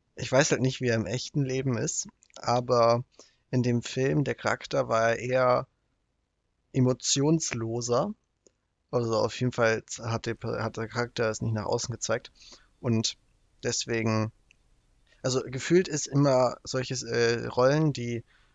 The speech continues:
ähm, sehr emotionslos sind nach außen hin, äh, sehr leicht zu spielen, ohne jetzt eine Wertung da vornehmen zu wollen. Ähm, deswegen, also ich fand eigentlich die schauspielerische Leistung ganz gut, deswegen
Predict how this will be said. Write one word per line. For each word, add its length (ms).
ähm, 760
sehr 140
emotionslos 680
sind 140
nach 180
außen 320
hin, 260
äh, 280
sehr 220
leicht 360
zu 100
spielen, 420
ohne 220
jetzt 220
eine 100
Wertung 300
da 100
vornehmen 400
zu 180
wollen. 260
Ähm, 500
deswegen, 280
also 120
ich 80
fand 220
eigentlich 160
die 200
schauspielerische 460
Leistung 320
ganz 220
gut, 260
deswegen 460